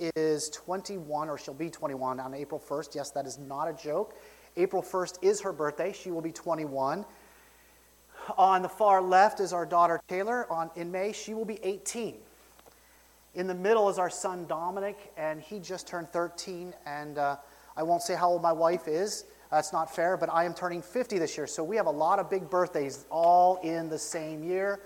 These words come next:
Um, but more important than that, um,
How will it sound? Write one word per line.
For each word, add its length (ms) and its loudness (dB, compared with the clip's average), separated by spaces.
Um, 480 -2
but 100 -4
more 180 0
important 380 0
than 120 -8
that, 340 4
um, 440 -2